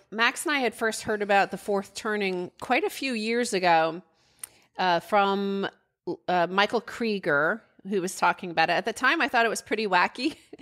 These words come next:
<laughs> But then now that, you know, a few years later into Bitcoin and the Bitcoin drawing in like a black hole more and more of the financial universe,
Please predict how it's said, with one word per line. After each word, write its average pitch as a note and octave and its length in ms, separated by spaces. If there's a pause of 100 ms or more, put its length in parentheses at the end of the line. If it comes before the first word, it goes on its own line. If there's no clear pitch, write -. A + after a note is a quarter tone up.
(120)
<laughs> A#4 380
But A3 220
then C#4+ 400 (400)
now D4+ 600
that, A3+ 520
you A3 180
know, G#3 260 (220)
a G3+ 60
few B3+ 220
years B3 340
later C4+ 380
into A3+ 260
Bitcoin B3 800
and G3+ 500
the F#3 680
Bitcoin A3 680 (460)
drawing A#3+ 600
in A#3+ 340
like G#3+ 180
a G3 60
black G3+ 360
hole A3+ 360
more G#3+ 380
and G#3 120
more G#3+ 360
of G3 80
the F#3+ 80
financial G3 540
universe, F#3+ 520